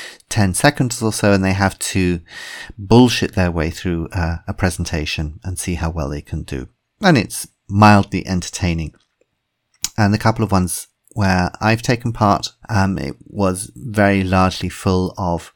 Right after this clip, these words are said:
uh, young creative types in plaid shirts with beards and beanies and,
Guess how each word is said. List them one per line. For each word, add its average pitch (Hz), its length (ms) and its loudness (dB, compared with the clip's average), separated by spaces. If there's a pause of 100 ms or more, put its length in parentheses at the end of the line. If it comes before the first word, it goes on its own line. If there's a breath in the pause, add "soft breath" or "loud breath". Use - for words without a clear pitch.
(540 loud breath)
uh, 92 360 0
young 92 420 0
creative 92 580 -2
types - 400 -2
in 101 220 -2
plaid 85 340 -4
shirts - 500 -6
with - 340 -2
beards 85 440 -2
and 107 280 -2
beanies 82 640 -6
and, 101 320 -4